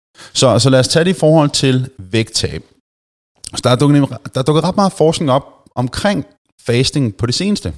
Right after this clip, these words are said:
Og, øhm, og jeg vil prøve at videregive noget af det, plus også mine erfaringer, også i forhold til klienter. Og lad mig først og fremmest starte med at sige, at jeg er ikke imod fasting. Jeg er generelt ikke imod nogen tilgange,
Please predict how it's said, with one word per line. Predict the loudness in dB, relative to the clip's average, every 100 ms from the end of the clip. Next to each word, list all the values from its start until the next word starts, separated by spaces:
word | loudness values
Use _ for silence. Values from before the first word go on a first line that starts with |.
| -14 _ _ _ -20 -16 -12
Og, | 0 2 4 4
øhm, | 4 2 2 2 0 -2 _ _ -2
og |
jeg | 0
vil | 0
prøve | 0 0
at |
videregive | 0 0 2
noget | 4 4 4
af | 2
det, | 0 -2
plus | -4 -2
også | 0 0 0
mine | 0 0
erfaringer, | 0 0 -2 -2 -2
også | 0 -2 -4
i | -8
forhold | -4 -2 -4
til | -6 -6
klienter. | -6 -6 -6
Og | -4 -2
lad | 0
mig | 0
først | -2 -2
og |
fremmest | -4 -4
starte | -4 -2 -2
med | -4
at |
sige, | -4 -4 -6 -2
at | -4 -4 -8 -20 -6
jeg | 0 2 0
er | 0
ikke | 0 0 -2
imod | -4 0 2 4 2 0
fasting. | -4 -6 -6 -10 -12 -14 _ _ -20 -6
Jeg | -2
er |
generelt | 2 2 2 0
ikke | -2 0
imod | 0 2
nogen | 2 2 2 2 2 0 -2 -4
tilgange, | -4 -4 -2 -4 -2 0 0 0 -2